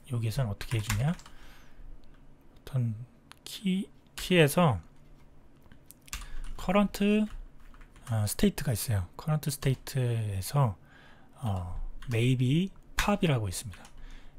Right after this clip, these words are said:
maybe 팝을 하게 되면, 어, 이 팝할 게 있으면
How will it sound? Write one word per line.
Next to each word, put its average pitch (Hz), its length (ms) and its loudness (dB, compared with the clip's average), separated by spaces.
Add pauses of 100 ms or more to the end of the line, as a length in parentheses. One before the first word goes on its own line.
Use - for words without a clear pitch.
(120)
maybe 135 380 4
팝을 156 400 4
하게 143 140 4
되면, 127 320 4 (680)
어, 107 500 0 (840)
이 123 220 -2 (200)
팝할 - 420 4
게 185 100 6
있으면 165 800 4